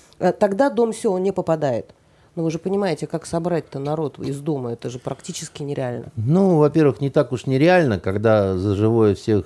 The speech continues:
Speaker 2: задевает, что там у тебя действительно вид, а вида не будет. Э, конечно, это несправедливо. Вот, но... а где вы видели эту справедливость, понимаете?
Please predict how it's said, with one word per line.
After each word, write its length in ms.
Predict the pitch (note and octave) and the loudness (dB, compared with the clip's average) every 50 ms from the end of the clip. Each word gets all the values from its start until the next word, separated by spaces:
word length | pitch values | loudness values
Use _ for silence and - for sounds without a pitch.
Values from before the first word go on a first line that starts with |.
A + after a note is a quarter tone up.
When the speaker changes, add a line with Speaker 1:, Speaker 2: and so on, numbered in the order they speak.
| - | -2
Speaker 2:
задевает, 680 | - G2 F#2 F#2+ F#2 G2 A2+ B2 C#3 D3+ D3 A#2+ F#2 - | -4 -2 -2 -2 0 2 2 4 6 6 6 4 2 0
что 200 | - - F2+ E2+ | -6 -6 -6 -4
там 360 | D2+ F2+ F2 E2+ E2 E2 E2+ | -2 0 0 0 0 -2 -4
у 60 | E2+ | -4
тебя 220 | - - F2 F2 F2 | -4 -2 0 0 0
действительно 440 | E2 D#2 - - E2 - F2 E2 E2 | 0 -2 -4 -6 -6 -2 -2 0 2
вид, 260 | E2+ F2+ E2+ - - - - - - - _ _ _ _ _ _ | 2 2 0 0 -6 -16 -20 -20 -20 -20 _ _ _ _ _ _
а 380 | - D#2 D#2+ E2 D#2+ D#2+ D#2+ D2 | -2 0 2 2 2 2 0 -4
вида 480 | B1+ D#2 D#2+ E2 E2 D#2+ F#2 F2+ F2 F2 | -6 -8 -8 -6 -2 0 2 2 2 2
не 140 | F#2 F#2+ | 2 2
будет. 400 | F2+ F2+ G2+ B2 B2 F#2 D#2+ - - F2+ | 2 2 2 2 2 0 -2 -2 -2 -2
Э, 340 | E2 E2 D#2+ D#2+ D#2 D#2 - - | 0 2 2 2 0 -2 0 0
конечно, 280 | A#2 C3+ F3+ - - A#2+ | 2 2 2 2 0 0
это 120 | - F2+ | 0 0
несправедливо. 680 | F2 D#2 - - E2 D2+ D2+ D2+ D2 C#2 C2 B1+ C2+ D2 - _ _ _ _ _ _ _ _ _ _ _ _ _ _ _ _ _ _ _ _ _ _ _ _ _ _ _ _ _ _ _ | -4 -4 -2 -2 -2 -2 0 -2 -4 -4 -6 -8 -10 -14 -20 _ _ _ _ _ _ _ _ _ _ _ _ _ _ _ _ _ _ _ _ _ _ _ _ _ _ _ _ _ _ _
Вот, 500 | F2+ E2+ E2+ E2+ F2 F#2+ G2 F2 D2+ - | -6 -4 -2 0 2 4 2 2 0 0
но... 640 | F#2 G2 G#2 A2+ B2 C3 B2+ B2+ B2 A#2 G#2 - _ _ _ _ _ _ _ _ _ _ _ _ _ _ _ _ _ _ _ | 0 0 2 4 4 4 4 2 2 0 -2 -4 _ _ _ _ _ _ _ _ _ _ _ _ _ _ _ _ _ _ _
а 160 | - G2 F#2+ | -6 -4 -2
где 220 | F2+ G#2 C#3+ F#3+ F3+ | 2 4 4 6 6
вы 680 | D3 B2+ G#2+ G2+ F#2 F2+ F2 E2+ E2+ E2+ E2+ E2 E2 E2+ | 6 6 4 4 4 2 2 0 -2 -2 -4 -4 -4 -2
видели 380 | F#2 A#2 B2 G2+ F#2 D#2+ D2+ D2 | 0 0 0 2 0 0 0 -2
эту 120 | C2+ - | -4 -6
справедливость, 720 | - - - - - C3 G#2+ F#2 F#2 G2 F2+ D#2 D2 - - _ _ | -12 -16 -14 -2 0 2 2 4 4 2 2 0 -2 -6 -12 _ _
понимаете? 480 | - - C#2+ D2 D#2 E2+ E2+ D#2+ - | -10 -8 -6 -6 -4 -4 -4 -4 -6